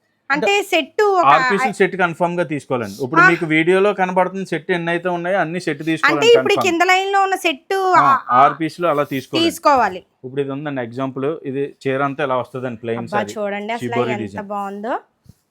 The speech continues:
Speaker 1: రెండు వందల యాభై రూపాయలకి వస్తుంది మనకి
Speaker 2: ఇలా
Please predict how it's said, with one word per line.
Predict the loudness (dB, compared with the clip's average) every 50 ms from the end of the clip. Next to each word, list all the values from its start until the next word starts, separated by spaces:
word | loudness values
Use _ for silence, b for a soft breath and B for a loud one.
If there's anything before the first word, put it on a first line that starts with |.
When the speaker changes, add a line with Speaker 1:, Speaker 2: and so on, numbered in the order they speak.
| _ _ _ _ _ _ _ _ -10
Speaker 1:
రెండు | -8 -6 -6 -6
వందల | -4 -4 0 0
యాభై | 0 0 -2 -4
రూపాయలకి | -6 -6 -6 -4 -4 -4
వస్తుంది | -6 -8 -8 -10 -10 -8
మనకి | -6 -6 -8 -8 -10 -10 -12 -12 _ _ _ -12
Speaker 2:
ఇలా | -8 -4 -2 -2 -2 -2